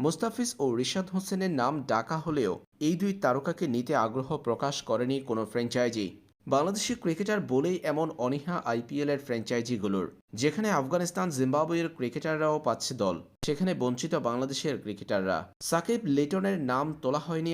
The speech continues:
আইপিএল এ, অন্যদিকে মোস্তাফিজ, রিশাদদের নাম তুললেও কোনো দল নিতে আগ্রহ প্রকাশ করেনি। সবশেষ দুহাজার চব্বিশ আইপিএল এ মোস্তাফিজুর রহমানই একমাত্র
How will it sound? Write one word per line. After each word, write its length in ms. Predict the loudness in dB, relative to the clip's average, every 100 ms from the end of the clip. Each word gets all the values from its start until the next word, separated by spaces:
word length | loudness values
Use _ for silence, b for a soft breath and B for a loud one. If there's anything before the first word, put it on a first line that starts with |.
| 0
আইপিএল 380 | 0 -2 -2 -2 -2
এ, 20 | -2
অন্যদিকে 420 | 0 0 0 -2 -4 -2 -2
মোস্তাফিজ, 480 | 0 -2 0 -2 0 -2
রিশাদদের 480 | 0 -2 0 -2 -2 -4 0
নাম 140 | 0 0 0
তুললেও 340 | 0 2 0 -2 -2
কোনো 140 | -2 0
দল 140 | 0 0 -4 -4
নিতে 180 | 0 2 2
আগ্রহ 260 | 0 -2 -2 0
প্রকাশ 280 | -2 -2 -2 0
করেনি। 300 | 0 0 -2 -6 -8 -2
সবশেষ 280 | -2 0 -2 0
দুহাজার 300 | 0 0 -2
চব্বিশ 320 | -2 0 -2 0 0
আইপিএল 320 | 0 -2 0
এ 20 | 0
মোস্তাফিজুর 640 | -2 -2 -4 -4 -4 0 0
রহমানই 420 | -2 -4 -4 -2 -4
একমাত্র 340 | -4 -8 -4